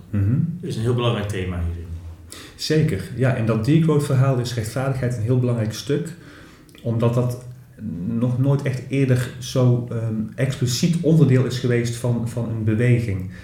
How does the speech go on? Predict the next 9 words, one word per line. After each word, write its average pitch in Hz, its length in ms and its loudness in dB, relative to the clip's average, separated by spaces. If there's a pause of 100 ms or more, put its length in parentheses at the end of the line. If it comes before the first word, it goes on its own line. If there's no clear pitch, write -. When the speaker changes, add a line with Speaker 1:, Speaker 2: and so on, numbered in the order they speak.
(120)
Speaker 1:
En 113 80 -2
ik 117 80 2
zie 127 180 2
degrowth 147 440 6
ook 135 280 -4 (840)
meer 135 200 0
als 123 80 0
een 123 60 0
soort 127 320 -2